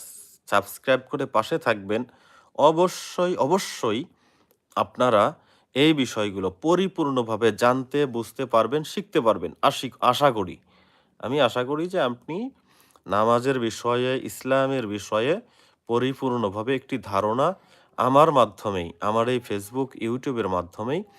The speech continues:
আপনি জানতে পারবেন, বুঝতে পারবেন, শিখতে পারবেন। বাস্তবে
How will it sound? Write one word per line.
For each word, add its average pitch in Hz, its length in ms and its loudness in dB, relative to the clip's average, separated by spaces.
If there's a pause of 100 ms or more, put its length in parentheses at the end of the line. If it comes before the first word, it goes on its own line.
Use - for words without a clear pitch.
(400)
আপনি 151 340 0
জানতে 113 420 2
পারবেন, 131 340 0
বুঝতে 127 280 -6
পারবেন, 143 260 -2
শিখতে 165 320 -4
পারবেন। 87 320 0 (840)
বাস্তবে 165 800 2